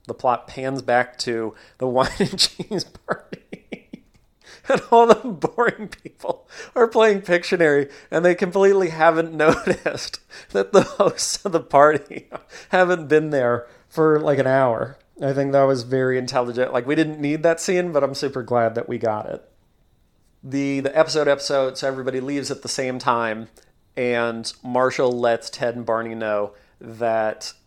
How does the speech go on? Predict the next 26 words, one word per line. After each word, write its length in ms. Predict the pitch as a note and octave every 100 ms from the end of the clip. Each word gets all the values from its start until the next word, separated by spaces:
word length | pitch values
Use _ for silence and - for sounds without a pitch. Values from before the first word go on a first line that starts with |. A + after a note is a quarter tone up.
| _ -
it 220 | C3 B2
wasn't 320 | B2+ A2 G#2+
cool 300 | - E3 F3
that 140 | D#3
he 100 | B2+
wasn't 240 | A#2+ A#2+ G2+
invited, 480 | G#2 B2 C3+ C#3+ C#3
even 220 | A#2 A2+
though 120 | G#2+
he's 520 | A#2 A2+ A2+ G#2+ - -
engaged 600 | A#2+ A2+ A#2+ B2+ A#2 A#2
now, 240 | A2 G#2
he's 180 | G#2+ A2+
still 280 | - B2+ A#2
one 280 | A2 A#2 A#2
of 60 |
the 60 | G#2+
guys, 520 | A#2 A2+ A2 G#2+ -
and 340 | - - A#2
there, 280 | A2+ A#2 A#2
like, 180 | A#2 -
there's 180 | B2 A2+
not 160 | A#2+
a 40 | A2
distinction 560 | - - D#3 C#3 C3+
between 560 | B2+ B2 B2+ A#2 A2